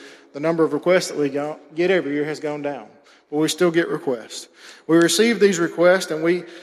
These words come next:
send them questionnaires. We ask them questions, and we try to determine the soundness and the quality of the individual requesting our support. If we see something in their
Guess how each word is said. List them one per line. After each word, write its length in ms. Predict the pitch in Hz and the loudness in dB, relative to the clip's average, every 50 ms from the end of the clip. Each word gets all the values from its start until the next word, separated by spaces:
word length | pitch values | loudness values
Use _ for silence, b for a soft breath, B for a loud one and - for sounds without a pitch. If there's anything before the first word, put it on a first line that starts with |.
| B B B | B B B
send 280 | - - 196 202 196 | -4 0 0 2 2
them 140 | 190 175 165 | 2 0 0
questionnaires. 880 | - - 196 190 - - - 160 156 151 156 165 185 196 185 - - - | 2 2 2 2 0 -4 -4 -2 0 0 0 0 -2 -4 -8 -12 -8 -4
We 160 | 147 151 160 | -2 2 2
ask 240 | 170 185 180 - - | 2 2 2 0 -4
them 140 | 175 160 | -6 -6
questions, 480 | 151 - 175 170 170 170 - 175 156 160 | -2 0 2 2 2 0 -2 -4 -2 0
and 80 | 165 160 | 0 0
we 80 | 160 | 0
try 200 | 156 - 185 185 | 0 0 0 2
to 80 | 185 175 | 2 0
determine 520 | 160 156 147 170 175 185 180 165 160 151 B B B B - | -2 -4 -4 -2 -2 -2 -2 -4 -6 -8 B B B B -8
the 80 | 151 - | -4 -4
soundness 720 | - - - 175 190 202 202 202 202 190 190 - - - B B B B | -2 -2 0 0 0 0 0 0 -2 -4 -6 -8 -12 -14 B B B B
and 140 | - 147 151 | -12 -10 -10
the 40 | - | -8
quality 420 | - - 190 196 196 202 202 180 | 0 4 6 6 6 6 6 6
of 80 | 180 170 | 4 4
the 100 | 170 170 | 2 0
individual 540 | 170 170 170 160 147 160 160 147 160 156 147 | 0 0 0 0 2 2 2 2 2 0 0
requesting 500 | 143 135 - 160 160 151 - - 147 143 | -2 0 0 0 0 0 -2 -6 -4 -4
our 120 | 139 139 | -4 -4
support. 400 | - - 135 - - - - - _ _ _ _ _ _ _ _ _ B B B B B B B - | -6 -8 -10 -14 -16 -16 -16 -16 _ _ _ _ _ _ _ _ _ B B B B B B B -6
If 160 | 156 151 - | -4 2 4
we 80 | 185 | 2
see 260 | 175 180 - 226 233 220 | 2 4 2 2 2 2
something 380 | - - 214 208 208 220 202 | 2 2 2 0 0 -2 0
in 160 | 190 185 180 | 0 2 2
their 360 | 180 175 170 170 170 - - | 2 2 2 0 -2 -6 -14